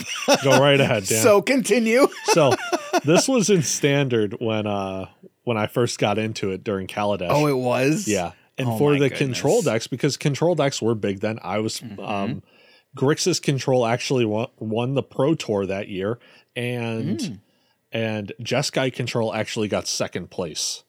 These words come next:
Speaker 2: as well. And that's
Speaker 1: Okay.
Speaker 2: when, and that's when Boros aggro was, was at, like, top tier
Speaker 1: Yeah.
Speaker 2: competitive. It, there,
Speaker 1: Mm-hmm.
Speaker 2: you had the Smuggler's Copters.
Speaker 1: Right, right.
Speaker 2: Um, and people, and they were still losing to this during the Pro Tour.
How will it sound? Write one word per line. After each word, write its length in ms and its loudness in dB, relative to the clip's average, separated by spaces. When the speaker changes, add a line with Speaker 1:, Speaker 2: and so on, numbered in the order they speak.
Speaker 2:
as 180 -6
well. 300 -6
And 120 -4
that's 280 0
Speaker 1:
Okay. 80 0
Speaker 2:
when, 360 -2
and 120 -4
that's 180 -4
when 180 -2
Boros 560 2
aggro 440 0
was, 500 -2
was 160 -2
at, 140 -4
like, 260 -6
top 280 -2
tier 240 0
Speaker 1:
Yeah. 80 0
Speaker 2:
competitive. 540 -2
It, 140 -8
there, 220 0
Speaker 1:
Mm-hmm. 180 -6
Speaker 2:
you 80 0
had 240 0
the 60 0
Smuggler's 540 -2
Copters. 520 -6
Speaker 1:
Right, 220 -8
right. 100 -4
Speaker 2:
Um, 440 -2
and 360 -2
people, 680 2
and 100 -2
they 80 2
were 120 2
still 340 2
losing 360 2
to 420 2
this 240 0
during 300 -2
the 60 -6
Pro 220 -4
Tour. 220 -10